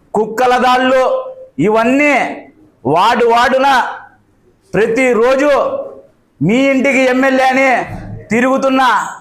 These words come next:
మా దగ్గుపాటి ప్రసాద్ అన్న డెవలప్మెంట్ని మీరు ఓర్వలేక ప్రెస్ మీట్లు పెడుతున్నారు. గత ఐదేండ్లగా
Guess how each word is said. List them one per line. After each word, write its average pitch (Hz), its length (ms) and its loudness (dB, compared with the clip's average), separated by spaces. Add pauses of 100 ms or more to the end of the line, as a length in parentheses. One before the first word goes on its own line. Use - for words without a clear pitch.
(100)
మా 196 320 2
దగ్గుపాటి 254 560 0
ప్రసాద్ 254 340 0
అన్న 262 320 2 (1160)
డెవలప్మెంట్ని 269 880 0 (280)
మీరు 233 200 0
ఓర్వలేక 262 840 2 (360)
ప్రెస్ 214 220 0
మీట్లు 247 260 0
పెడుతున్నారు. 214 580 0 (680)
గత 214 60 -2 (120)
ఐదేండ్లగా 269 760 2